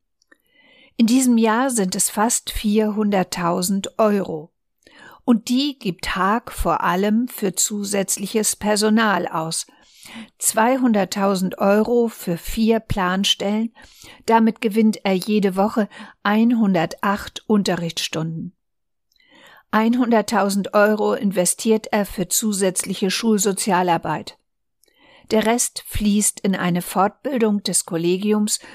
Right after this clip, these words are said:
zu gewaltfreier Kommunikation. „Was unsere Schülerinnen und Schüler am meisten brauchen, ist Beziehungsarbeit“,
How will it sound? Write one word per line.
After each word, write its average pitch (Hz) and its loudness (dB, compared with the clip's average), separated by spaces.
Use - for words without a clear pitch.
zu 190 -4
gewaltfreier 190 0
Kommunikation. 180 -2
„Was 226 2
unsere 214 0
Schülerinnen 196 0
und 185 -2
Schüler 233 0
am 180 0
meisten 208 0
brauchen, 185 0
ist 247 2
Beziehungsarbeit“, 196 0